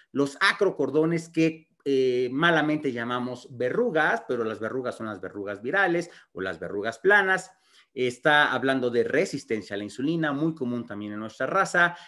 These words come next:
con el embarazo o incluso con la enfermedad de Crohn, principalmente las alteraciones perianales.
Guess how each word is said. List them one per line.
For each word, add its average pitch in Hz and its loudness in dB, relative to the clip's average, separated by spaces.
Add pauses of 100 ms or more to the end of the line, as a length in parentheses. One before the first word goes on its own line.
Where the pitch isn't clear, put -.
(140)
con 294 6
el 233 6
embarazo 175 4
o 185 4
incluso 180 -2
con 208 -2
la 208 -2
enfermedad 185 0
de 180 -2
Crohn, 226 2
principalmente 165 -2
las 139 -2
alteraciones 135 -6
perianales. 95 -6